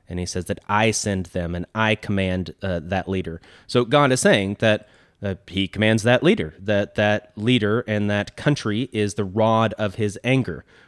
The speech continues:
But at the very end, "Shall the axe boast over those, over him who hews with it? Shall the saw magnify itself against him who wields it? The rod should not wield him who lifts it.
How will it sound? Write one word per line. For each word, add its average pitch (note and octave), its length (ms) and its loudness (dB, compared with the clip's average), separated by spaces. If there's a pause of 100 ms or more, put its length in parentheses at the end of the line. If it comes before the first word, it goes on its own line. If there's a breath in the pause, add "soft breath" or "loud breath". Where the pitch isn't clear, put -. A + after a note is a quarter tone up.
But D3+ 420 2
at A2+ 120 -4
the A#2+ 80 -2
very B2 320 4
end, A2+ 320 2 (180 soft breath)
"Shall D3+ 220 4
the G#2+ 120 0
axe C#3 300 2
boast A#2 460 2
over A#2+ 200 0
those, B2+ 480 0
over A2+ 480 2 (160 soft breath)
him C3 280 4
who B2 140 2
hews C3 380 2
with A2+ 160 0
it? C3 200 2
Shall G#2+ 160 0
the G2+ 100 -4
saw B2 340 4
magnify A#2 680 4
itself A2 360 0
against G#2+ 340 -4
him A2+ 120 0
who A2 100 -2
wields G#2+ 440 -2
it? A#2+ 180 0 (240 soft breath)
The A2+ 100 0
rod A#2+ 440 4
should A#2 240 0
not A#2 340 2
wield A#2 320 2
him G#2+ 180 0
who A2+ 120 0
lifts C#3 280 2
it. G#2 180 0